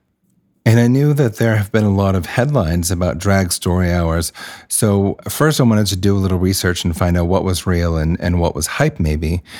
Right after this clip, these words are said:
because you can hear a lot of things from a lot of places. So I find it's best to find out what's the truth so you can accurately determine how furious and outraged you're supposed to be that day. I remember, uh, the first time that I witnessed how the media can slant news.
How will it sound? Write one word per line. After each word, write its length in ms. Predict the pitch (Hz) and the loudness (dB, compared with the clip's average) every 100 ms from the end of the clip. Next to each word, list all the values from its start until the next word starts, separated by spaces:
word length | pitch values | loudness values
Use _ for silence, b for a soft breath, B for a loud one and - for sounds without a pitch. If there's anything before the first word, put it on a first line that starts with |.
| B B - | B B -2
because 340 | 101 104 95 | 0 0 -2
you 60 | 98 | -2
can 160 | 107 | 0
hear 220 | 104 160 | 2 2
a 40 | 143 | 2
lot 220 | 78 82 | 0 0
of 100 | 82 | 0
things 320 | 98 90 92 | 0 0 0
from 180 | - 92 | 0 0
a 60 | 90 | 2
lot 180 | 87 | 0
of 120 | 85 - | -2 -2
places. 600 | 110 107 - 82 80 - | 0 0 -2 -4 -6 -6
So 280 | - 95 - | -2 -2 0
I 100 | 104 | 0
find 260 | 104 101 92 | 2 2 0
it's 160 | 87 | -2
best 280 | - 90 - | -2 -2 -2
to 100 | - | -6
find 280 | - 92 87 | -2 0 2
out 160 | 80 69 | 0 -2
what's 380 | 85 - - | -4 -4 -6
the 120 | - 95 | -4 -4
truth 320 | - 151 101 | 0 0 0
so 160 | - 95 | 0 0
you 200 | 98 95 | 0 0
can 180 | 98 | -2
accurately 580 | - 95 - 92 - 92 | 0 0 0 -2 0 -2
determine 600 | 87 90 - 95 87 85 B B B B B | 0 -4 0 0 2 0 B B B B B
how 200 | - 95 | 0 0
furious 560 | - 104 90 87 87 90 | 0 0 2 2 0 0
and 140 | 82 | 0
outraged 580 | 95 92 80 80 - - | 0 0 -2 -2 -4 -2
you're 80 | 87 | -2
supposed 400 | 80 - 85 - | -2 -2 -4 -2
to 100 | 82 | -2
be 160 | 90 | -2
that 260 | 82 85 - | -4 -6 -8
day. 240 | - - - _ _ _ _ _ _ B - | -12 -12 -14 _ _ _ _ _ _ B 0
I 100 | 107 | 4
remember, 600 | 117 117 110 98 92 90 - | 4 4 4 2 2 0 0
uh, 180 | 85 | 0
the 140 | 90 98 | 0 -2
first 340 | - 107 - | 2 0 2
time 220 | 107 90 | 2 2
that 100 | 87 | 2
I 80 | 85 | 0
witnessed 400 | 82 - 90 82 | 0 0 0 0
how 120 | 98 | 0
the 120 | 90 87 | 0 2
media 400 | 90 87 85 82 | 2 2 0 -2
can 220 | - 82 | -2 -2
slant 440 | - 92 92 92 | -2 -2 0 0
news. 520 | 90 92 90 87 - | 0 0 0 -2 -4